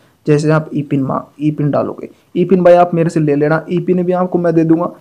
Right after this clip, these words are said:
sponsor आईडी मैं आपको दे दूंगा। sponsor आईडी जैसे डालोगे यहाँ पे नाम automatic आ जाएगा और left right वो भी मैं बता दूंगा, आप मेरे से contact कर लेना। उसके बाद आपके mobile number डालने हैं, mobile number जो भी आपका डाल लीजिए, password डाल लीजिए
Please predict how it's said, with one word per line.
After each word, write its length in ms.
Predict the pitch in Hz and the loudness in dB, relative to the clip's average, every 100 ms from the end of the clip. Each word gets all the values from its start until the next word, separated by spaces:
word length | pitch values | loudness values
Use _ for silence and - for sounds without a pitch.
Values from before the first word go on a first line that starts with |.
| _ - | _ -8
sponsor 460 | 170 - 165 165 156 | -8 0 2 4 4
आईडी 220 | 151 156 | 4 4
मैं 140 | 156 | 0
आपको 240 | 143 139 151 | -2 -4 -4
दे 140 | 147 | -4
दूंगा। 260 | 127 - - _ _ - | -6 -10 -12 _ _ -6
sponsor 400 | 170 185 185 180 | -4 -2 -2 2
आईडी 200 | 170 175 | 2 2
जैसे 300 | 165 156 160 | 2 2 2
डालोगे 320 | 160 156 160 | 2 2 2
यहाँ 120 | 165 151 | 2 0
पे 120 | 156 | -2
नाम 240 | 156 160 | -2 -4
automatic 560 | 151 151 147 147 156 151 | -6 -4 -4 -4 -4 -4
आ 60 | 135 | -4
जाएगा 320 | 151 156 180 - - - | -4 -4 -6 -12 -20 -4
और 120 | 160 | 2
left 320 | 156 165 175 | 4 4 2
right 220 | 165 170 175 | 0 0 -2
वो 160 | 156 | -2
भी 120 | 147 | 0
मैं 120 | 156 156 | 0 -2
बता 240 | 147 131 | -4 -6
दूंगा, 240 | - 131 - | -8 -6 -6
आप 180 | - | -6
मेरे 160 | 151 151 | -6 -6
से 100 | 156 | -8
contact 400 | - 151 160 151 | -8 -6 -6 -6
कर 140 | - - | -8 -8
लेना। 280 | - 123 - _ - _ | -10 -10 -14 _ -20 _
उसके 200 | 180 170 | -8 0
बाद 140 | 196 196 | 2 2
आपके 200 | 185 190 | 2 2
mobile 280 | 175 170 175 | 2 4 4
number 220 | 175 175 | 2 0
डालने 340 | 170 160 165 170 | 2 2 0 -4
हैं, 160 | 214 - _ _ - | -8 -12 _ _ -2
mobile 260 | 165 170 170 | 2 4 2
number 260 | 170 170 | 0 0
जो 140 | 156 156 | 0 0
भी 100 | 160 | 0
आपका 260 | 160 156 | 0 -2
डाल 180 | 151 143 | -2 -2
लीजिए, 180 | 147 165 | -2 -4
password 420 | - 151 156 160 | 0 0 0 -2
डाल 160 | - 156 | -4 -4
लीजिए 320 | 156 175 | -4 -4